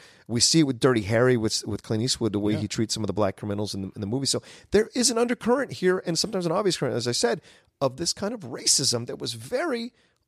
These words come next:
Speaker 1: on the surface in the movies. But, I mean, well, how would I say this? Undercurrent in the movies, but very much on the surface in real life.
Speaker 2: Well, and Schrader, uh, wanted,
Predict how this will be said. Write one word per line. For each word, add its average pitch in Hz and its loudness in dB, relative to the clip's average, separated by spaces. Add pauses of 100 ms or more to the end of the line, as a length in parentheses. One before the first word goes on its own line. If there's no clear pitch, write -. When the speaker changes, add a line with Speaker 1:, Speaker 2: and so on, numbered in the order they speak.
(140)
Speaker 1:
on 302 2
the 190 -4
surface 254 2
in 180 -2
the 147 2
movies. 180 4 (420)
But, 160 2 (160)
I 156 0
mean, 156 0
well, 151 0
how 151 -2
would 165 2
I - 0
say - 0
this? 113 -4
Undercurrent 185 2
in 143 0
the 123 0
movies, 147 0
but 120 -2
very 165 2
much 147 4
on 117 2
the 104 -4
surface 107 0
in 95 -4
real 90 0
life. - -4 (260)
Speaker 2:
Well, 139 2 (300)
and 123 -2
Schrader, 180 2 (480)
uh, 117 4
wanted, 139 0